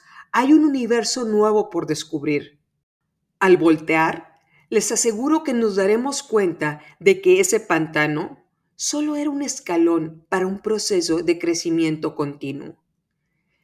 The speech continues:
Debemos reconocer que somos más carácter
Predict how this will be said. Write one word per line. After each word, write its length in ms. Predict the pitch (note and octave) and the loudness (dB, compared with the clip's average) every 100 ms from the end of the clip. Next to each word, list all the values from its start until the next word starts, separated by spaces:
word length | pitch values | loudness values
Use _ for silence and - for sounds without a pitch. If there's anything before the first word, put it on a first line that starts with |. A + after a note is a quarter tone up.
| _ _ F3 | _ _ -2
Debemos 640 | G3+ G3 A3 A3+ B3 - - | 0 2 0 0 -6 -10 -8
reconocer 720 | F#3+ F3+ F3+ E3+ - E3+ E3 | -8 -2 0 0 0 -2 -2
que 80 | G3+ | -6
somos 400 | G3+ E3 F#3 F#3+ | -6 -6 -6 -4
más 240 | F#3 - | -6 -6
carácter 680 | - F#3+ E3 E3+ - C#3+ - | -6 -6 -6 -8 -10 -14 -14